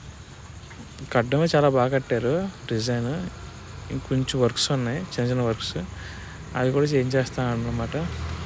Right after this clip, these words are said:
లుక్ అయితే చాలా బాగుంది హౌస్. సౌత్ ఫేసింగ్లో ఇంత మంచి రూములు రావడం నేను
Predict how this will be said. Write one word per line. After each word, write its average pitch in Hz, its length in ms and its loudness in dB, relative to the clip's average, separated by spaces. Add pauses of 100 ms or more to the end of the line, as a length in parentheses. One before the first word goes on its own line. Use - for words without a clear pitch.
(640)
లుక్ - 260 -2
అయితే 135 180 4 (100)
చాలా 131 180 4 (100)
బాగుంది 123 360 4
హౌస్. 117 280 4 (1400)
సౌత్ 127 360 6
ఫేసింగ్లో 151 440 4
ఇంత 147 160 0
మంచి 131 280 2
రూములు 135 340 4
రావడం 139 260 2 (800)
నేను 120 180 0